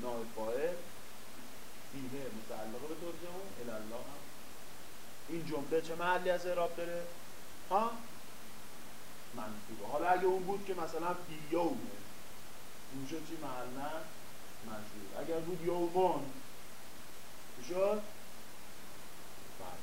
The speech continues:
به حسب. و نحو،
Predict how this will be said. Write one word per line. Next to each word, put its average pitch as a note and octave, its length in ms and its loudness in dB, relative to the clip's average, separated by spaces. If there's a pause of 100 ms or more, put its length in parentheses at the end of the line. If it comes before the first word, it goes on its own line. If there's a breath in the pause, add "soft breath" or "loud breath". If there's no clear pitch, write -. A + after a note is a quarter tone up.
(960)
به B2+ 180 2
حسب. B2+ 260 0 (1300)
و G3 120 8
نحو، F#3+ 300 2